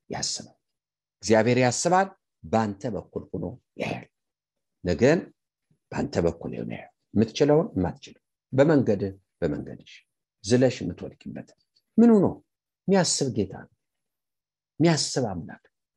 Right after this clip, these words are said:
እናት ትምህርት ቤት ልጇን ስትሰድ ሳንድዊች ሰጥታ፣ "ጠጣ፣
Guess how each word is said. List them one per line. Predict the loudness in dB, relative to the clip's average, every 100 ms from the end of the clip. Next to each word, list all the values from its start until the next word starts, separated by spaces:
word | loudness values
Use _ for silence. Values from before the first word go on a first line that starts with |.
| _ _ _ _
እናት | 2 4 4 0
ትምህርት | -4 -4 -2
ቤት | -4 -4
ልጇን | -6 -4 -4
ስትሰድ | -2 0 0 -4 _ _ _ _ -8
ሳንድዊች | -6 -4 -4
ሰጥታ፣ | -6 -12 -6 -6 -8 _ _ _ _ 2 2 2
"ጠጣ፣ | 0 -2 -2